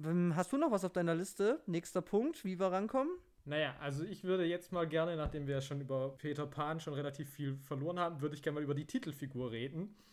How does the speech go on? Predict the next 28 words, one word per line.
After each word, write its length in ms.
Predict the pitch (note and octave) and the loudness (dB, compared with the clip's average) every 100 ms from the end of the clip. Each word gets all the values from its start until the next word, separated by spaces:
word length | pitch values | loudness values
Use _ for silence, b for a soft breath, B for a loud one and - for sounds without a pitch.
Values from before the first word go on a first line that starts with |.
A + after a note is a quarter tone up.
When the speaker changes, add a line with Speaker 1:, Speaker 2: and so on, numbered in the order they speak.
| B B _ - | B B _ 2
Speaker 1:
<laughs> 20 | |
Yes. 480 | D3 C#3+ C3 - - G#3+ - | 2 4 0 -2 0 0 0
Speaker 2:
<laughs> 280 | A#3+ - G3 | -8 -8 -6
Nämlich 280 | D#3 D3+ D3+ | -4 -2 -2
über 180 | D3 D3 | 0 -2
Captain 400 | - F3+ - C#3 | -2 -8 -4 -2
Hook. 300 | G#3+ A3 - _ - | -2 -4 -14 _ -2
Speaker 1:
Ja. 200 | C3+ G2+ _ - | -2 -2 _ 0
Speaker 2:
Wo 120 | D3+ | 2
ich 120 | D#3+ | 4
erstmal 320 | F#3 F3+ F3 | 0 2 0
sage, 520 | D3 D3+ D#3 D#3 E3 E3+ B B B | 4 4 4 6 6 4 B B B
es 120 | D3+ | -2
ist 100 | C#3 | -2
ein 60 | C#3 | 0
völliger 300 | D3 E3 D#3 | 2 4 2
Etikettenschwindel, 960 | C#3 C#3+ E3 - - D#3 D3+ C#3 C#3+ C#3+ - _ | 0 -2 -4 -4 -6 -2 -2 0 -2 -4 -18 _
dass 200 | C#3 C3+ | -2 0
dieser 180 | D3+ D#3 | 2 2
Film 240 | F3 D#3+ - | 4 2 2
Hook 200 | F#3 - | 0 2
<laughs> 0 | |
heißt, 460 | C#3 B2+ D3+ - - b b | 0 0 -2 -6 -14 b b
weil 420 | B2 C3+ B2+ C3 - | 2 4 4 2 -2
Speaker 1:
<laughs> 100 | - | -6
Speaker 2:
das 160 | - C3 | -4 -2
ist 140 | C#3+ | 0
halt 360 | F3 D3 C#3 - | 4 4 4 -4